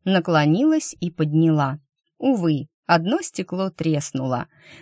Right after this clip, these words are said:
но я все равно водрузила их себе на нос. "Здесь дело не в том, смогу ли я, а зачем это нужно тебе?" с любопытством спросила я,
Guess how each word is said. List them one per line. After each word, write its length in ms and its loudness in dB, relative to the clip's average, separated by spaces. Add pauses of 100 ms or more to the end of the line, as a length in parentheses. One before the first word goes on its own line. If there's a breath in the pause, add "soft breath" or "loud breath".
но 100 2
я 180 2
все 260 -4
равно 400 0
водрузила 640 0
их 180 0
себе 380 0
на 240 2
нос. 340 -4 (880)
"Здесь 380 2
дело 360 0
не 180 2
в 80 -6
том, 260 -2
смогу 420 0
ли 160 2
я, 400 -2 (320)
а 160 4
зачем 480 2
это 240 0
нужно 460 0
тебе?" 600 -2 (560)
с 140 -8
любопытством 680 0
спросила 600 -4
я, 300 -2